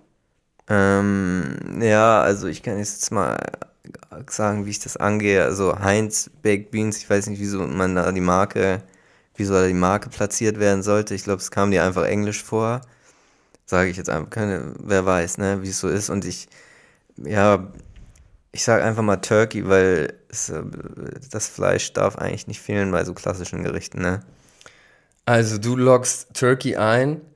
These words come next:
Speaker 1: Ja.
Speaker 2: Richtig wäre gewesen, ganz simpel, der Salad.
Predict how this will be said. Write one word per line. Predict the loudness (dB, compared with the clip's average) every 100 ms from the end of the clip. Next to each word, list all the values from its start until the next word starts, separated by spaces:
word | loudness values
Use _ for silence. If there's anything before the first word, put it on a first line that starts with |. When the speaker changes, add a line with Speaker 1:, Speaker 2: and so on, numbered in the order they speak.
| -8
Speaker 1:
Ja. | -4 -2 -4 -10 -6
Speaker 2:
Richtig | 2 4 4 4
wäre | 6 6 4
gewesen, | 4 4 4 4 4 4 0 4
ganz | 4 6 2 0 -2 -10 -8
simpel, | 0 2 2 4 4
der | 6 2
Salad. | 2 4 4 4 -4 -10